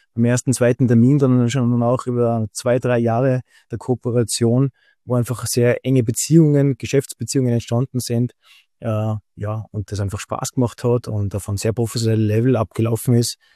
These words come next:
Und, ähm, ja, das hat sicherlich dazu beigetragen, dass ich ein gutes, gesundes Selbstbewusstsein entwickelt hab,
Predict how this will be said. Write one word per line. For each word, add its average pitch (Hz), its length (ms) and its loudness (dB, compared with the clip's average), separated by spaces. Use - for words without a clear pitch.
Und, 110 320 -2
ähm, 107 340 -4
ja, 120 240 2
das 107 120 -6
hat 117 100 0
sicherlich 123 380 2
dazu 117 380 -4
beigetragen, 120 720 0
dass 113 160 -2
ich 113 200 2
ein 107 140 0
gutes, 175 340 4
gesundes 147 460 4
Selbstbewusstsein 127 680 -2
entwickelt 120 480 -6
hab, 123 220 -2